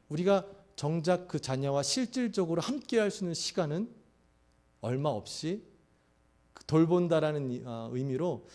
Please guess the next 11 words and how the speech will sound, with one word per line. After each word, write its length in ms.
어, 120
물질로 720
아이들을 340
더 120
가르치는 600
일에, 220
더 100
잘 200
되는 280
일에 120
사용하면서 760